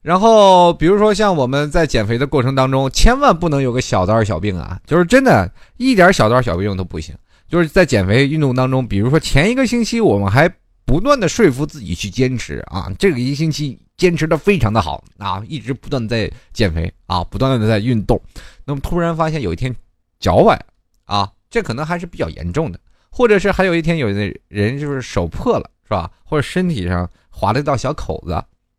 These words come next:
啊，乃-，乃至于或者是生病了，是吧？这些情况下，他们都会给自己借口去拖延啊，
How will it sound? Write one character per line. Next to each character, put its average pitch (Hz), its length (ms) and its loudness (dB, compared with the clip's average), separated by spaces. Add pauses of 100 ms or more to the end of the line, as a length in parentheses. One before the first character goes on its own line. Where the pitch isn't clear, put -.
(120)
啊， 120 140 -4
乃-， 117 300 -4
乃 113 200 -4
至 156 160 -6
于 160 140 -4
或 151 300 -4
者 110 120 -2
是 123 140 -6
生 208 360 -6
病 240 200 -6
了， - 240 -16 (120)
是 107 60 -6
吧？ 95 200 -6 (380)
这 202 200 2
些 135 240 0
情 - 200 -6
况 95 200 -2
下， - 180 -10 (320)
他 139 120 6
们 120 160 0
都 202 180 2
会 220 140 0
给 78 140 -4
自 104 160 -6
己 95 80 -2 (100)
借 110 180 -2
口 - 180 -8
去 - 140 6 (340)
拖 202 380 -2
延 78 260 -6 (260)
啊， 87 200 -8